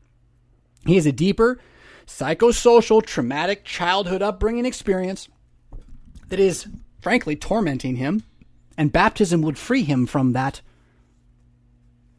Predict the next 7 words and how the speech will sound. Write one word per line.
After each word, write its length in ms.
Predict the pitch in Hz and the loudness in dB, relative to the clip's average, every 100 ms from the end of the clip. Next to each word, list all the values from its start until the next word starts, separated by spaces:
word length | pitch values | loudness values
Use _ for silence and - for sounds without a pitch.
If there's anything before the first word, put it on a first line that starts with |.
| _ | _
Let's 160 | 208 - | -6 0
not 260 | 127 - | -2 0
call 380 | - - 143 120 | -2 2 4 2
it 200 | 113 - _ | -4 -14 _
a 80 | 123 | -18
D 400 | 107 135 170 151 | -10 -6 -4 -6
word. 480 | 107 95 104 123 | -10 -16 -12 -12